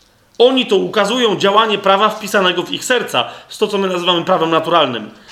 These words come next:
za poświadczeniem ich sumienia i myśli wzajemnie się oskarżających lub też usprawiedliwiających. I, i potem mówi, oni też,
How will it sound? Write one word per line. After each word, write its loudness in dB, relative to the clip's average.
za 2
poświadczeniem -2
ich -4
sumienia 0
i 2
myśli -2
wzajemnie 0
się -2
oskarżających -2
lub -8
też -2
usprawiedliwiających. -4
I, -10
i 2
potem 2
mówi, -2
oni 0
też, 0